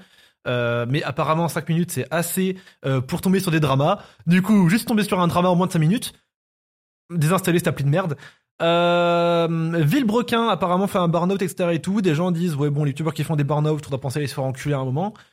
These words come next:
Euh, toi, t'en penses quoi ? T'es plutôt d'accord ? Est-ce qu'un youtubeur peut faire un burn-out ?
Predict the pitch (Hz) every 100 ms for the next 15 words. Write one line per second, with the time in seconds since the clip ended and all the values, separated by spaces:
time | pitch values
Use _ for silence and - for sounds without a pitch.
0 | _ _ _ 139 139 135 135 135 139 233
1 | 233 202 - 190 185 - 165 165 185 196
2 | 143 185 165 165 190 160 196 170 156 147
3 | 160 202 202